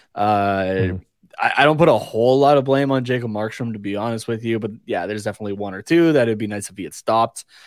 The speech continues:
Speaker 1: uh, especially for game four there.
Speaker 2: Yeah.
Speaker 1: Um,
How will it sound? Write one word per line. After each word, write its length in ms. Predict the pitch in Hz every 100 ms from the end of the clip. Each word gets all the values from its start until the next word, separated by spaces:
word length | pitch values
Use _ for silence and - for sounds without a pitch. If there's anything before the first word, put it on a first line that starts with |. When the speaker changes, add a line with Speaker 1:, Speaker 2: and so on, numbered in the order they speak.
| - _
Speaker 1:
uh, 220 | - 90 90
especially 360 | 95 101 -
for 320 | 95 92 90 - _ -
game 220 | 85 82
four 260 | 113 123
there. 260 | 120 117 107 - _ _ _ _ _ _ -
Speaker 2:
Yeah. 400 | 104 101 110 107
Speaker 1:
Um, 300 | 104 101 95